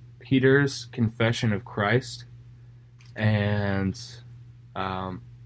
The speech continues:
this is when Jesus asked them, "Who do people say the Son of Man is?" And then, uh,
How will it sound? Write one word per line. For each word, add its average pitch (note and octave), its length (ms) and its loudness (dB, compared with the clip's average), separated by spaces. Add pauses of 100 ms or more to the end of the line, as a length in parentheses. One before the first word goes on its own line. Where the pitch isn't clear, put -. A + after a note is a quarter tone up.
(140)
this A2 240 0
is - 360 -6 (880)
when G#2 420 -2 (640)
Jesus A2+ 720 2 (140)
asked A#2 420 -2
them, G2+ 380 -6 (1500)
"Who C3 220 6
do B2 120 4
people A#2 360 0
say G2+ 280 0
the G2 120 -6
Son G2+ 240 -2
of G2 120 -6
Man F2+ 280 -6
is?" - 340 -14 (880)
And G#2 240 0
then, G2+ 640 -2 (540)
uh, D#2+ 320 -12